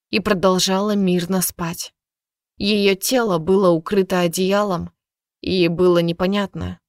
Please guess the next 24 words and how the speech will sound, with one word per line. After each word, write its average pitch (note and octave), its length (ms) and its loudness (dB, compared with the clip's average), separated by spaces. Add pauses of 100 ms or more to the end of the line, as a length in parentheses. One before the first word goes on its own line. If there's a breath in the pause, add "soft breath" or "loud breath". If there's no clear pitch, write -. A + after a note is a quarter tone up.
успела A3 460 2
ли F3 120 2
она F3+ 260 0
подрасти, F#3+ 760 -2 (580)
но B3 320 0
золотые A3 500 0
волосы G#3+ 440 -2
стали F#3 400 0
чуть F#3 320 -2
длиннее. F3+ 580 0 (520)
Значит, F3 440 -2
успела. E3+ 560 -6 (800)
"Моя G3 360 -2
девочка, F#3 680 -10 (520)
что - 340 -2
же F3+ 180 -4
тебя F3 320 -4
ждет? E3+ 540 -8 (720)
Как G#3 360 -2
я E3+ 100 -2
смогу F#3+ 440 -2
тебя F#3 380 -2
отдать F3+ 460 -2
человеку, G3 800 -4